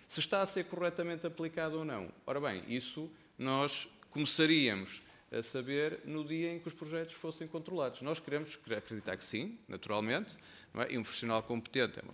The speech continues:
tem que ser uma pessoa idónea e irá certamente desempenhar as suas funções na, digamos, na, eh, no melhor conhecimento, mas, efetivamente, eh, Voltando a fazer o paralelismo com a segurança contra incêndios, explico já porque é que gosto tanto deste exemplo,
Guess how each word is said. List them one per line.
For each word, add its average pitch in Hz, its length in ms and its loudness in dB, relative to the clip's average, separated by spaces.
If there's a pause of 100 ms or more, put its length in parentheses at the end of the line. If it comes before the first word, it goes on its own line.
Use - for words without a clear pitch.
tem 107 120 -6
que - 60 -10
ser 113 100 -4
uma 110 120 -2
pessoa 123 220 0
idónea 110 440 6 (400)
e 127 360 4
irá 127 220 8
certamente 117 440 0
desempenhar 113 400 -4
as 110 80 -2
suas 113 160 -8
funções 110 580 -6 (320)
na, 104 640 4 (560)
digamos, 85 380 -10 (100)
na, - 80 -14 (640)
eh, - 380 -14 (800)
no 104 160 -10 (160)
melhor 120 240 4
conhecimento, 120 720 -4 (340)
mas, 175 400 4
efetivamente, 131 880 2 (380)
eh, - 200 -2 (280)
Voltando 131 340 2
a - 20 0
fazer 117 180 0
o 110 40 0
paralelismo 110 440 -2
com - 80 -6
a 110 40 -4
segurança 107 320 -8
contra 117 200 -6
incêndios, 180 300 -2
explico 117 200 -2
já 107 140 -2
porque - 140 -8
é - 20 -4
que - 60 -8
gosto 113 160 -8
tanto 113 180 -8
deste 127 180 -8
exemplo, 180 320 -6